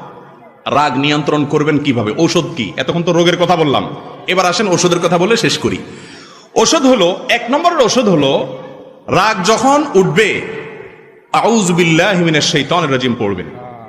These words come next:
কি পড়বেন? আউযু বিল্লাহি মিনাশ শাইতানির রাজিম। সাথে সাথে দেখবেন রাগের মিটার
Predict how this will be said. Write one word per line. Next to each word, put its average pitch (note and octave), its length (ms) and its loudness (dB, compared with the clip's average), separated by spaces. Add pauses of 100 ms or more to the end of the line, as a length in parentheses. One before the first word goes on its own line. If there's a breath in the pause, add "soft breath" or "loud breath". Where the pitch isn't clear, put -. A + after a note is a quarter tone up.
(580)
কি G3 80 0
পড়বেন? A3+ 440 4 (920)
আউযু G3 360 4
বিল্লাহি F#3+ 440 4
মিনাশ G#3 500 2 (320)
শাইতানির E2 320 -8
রাজিম। - 140 -10
সাথে - 400 0
সাথে C#4 240 0
দেখবেন G#3+ 360 0 (640)
রাগের G#3 420 2
মিটার B3 420 2